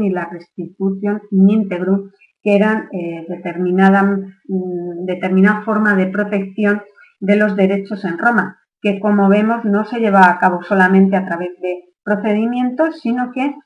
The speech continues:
en ocasiones y muy frecuentemente el pretor defendía el derecho sin que ello se llevara a cabo a me-, mediante un proceso. Eran medidas que el pretor, eh, adoptaba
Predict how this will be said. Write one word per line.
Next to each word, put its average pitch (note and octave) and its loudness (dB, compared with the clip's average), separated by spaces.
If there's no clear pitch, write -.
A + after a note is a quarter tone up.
en G3+ 0
ocasiones A3+ -4
y F3+ -6
muy F3 -4
frecuentemente G#3+ -4
el C4+ -2
pretor A#3 0
defendía G3 2
el A3 -4
derecho G#3+ -2
sin A#3+ -6
que G#3+ -2
ello G#3+ 0
se G#3+ -4
llevara G3+ 2
a G3+ -4
cabo G#3+ 0
a G3+ 0
me-, F#3+ -2
mediante G3 -2
un G3+ 2
proceso. - -10
Eran G3+ 0
medidas C4 2
que G#3+ -2
el F#3+ 0
pretor, F#3+ -6
eh, E3 -10
adoptaba C4+ 2